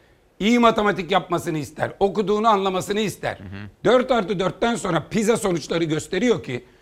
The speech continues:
Speaker 1: Türkiye'de velinin ne olduğunun ne önemi var ki? Yani çocuğun adı ister Muhammed olsun, ister Rabia olsun,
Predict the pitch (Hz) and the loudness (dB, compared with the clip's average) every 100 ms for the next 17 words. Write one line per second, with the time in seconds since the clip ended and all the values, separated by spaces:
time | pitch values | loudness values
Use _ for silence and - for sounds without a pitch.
0 | _ _ - 269 190 185 143 117 - - | _ _ 4 4 4 2 2 0 -8 -14
1 | _ _ _ _ _ _ _ _ 143 185 | _ _ _ _ _ _ _ _ 0 2
2 | 220 254 269 233 240 247 262 262 254 240 | 2 2 2 4 6 6 4 4 4 4
3 | 302 302 277 233 190 - 117 90 _ _ | 4 4 4 4 2 0 -12 -14 _ _
4 | _ 208 226 180 220 190 233 233 220 196 | _ 4 4 4 4 4 2 2 0 -4
5 | - 247 214 208 208 220 220 190 143 175 | 4 4 6 4 4 2 2 -2 -2 -6
6 | 185 - 233 208 202 - _ _ - 185 | -6 2 4 4 0 -8 _ _ 4 6
7 | 196 214 240 226 185 - 233 - | 6 6 6 6 2 2 2 2